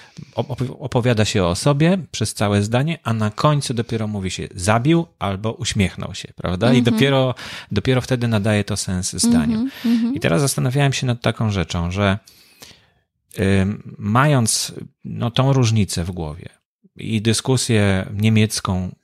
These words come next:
Speaker 1: i dyskusję polską, to teraz wyobraźmy sobie,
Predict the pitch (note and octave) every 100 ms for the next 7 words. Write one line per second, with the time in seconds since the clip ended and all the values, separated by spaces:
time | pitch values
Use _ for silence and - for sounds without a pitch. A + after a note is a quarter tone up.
0 | _ G2+ G2+ G2 - G2 - F#2+ F#2 D2+
1 | - - - - - - B2+ B2 G#2+ A2
2 | G2 B2+ C3+ A2 - E2+ E2 B2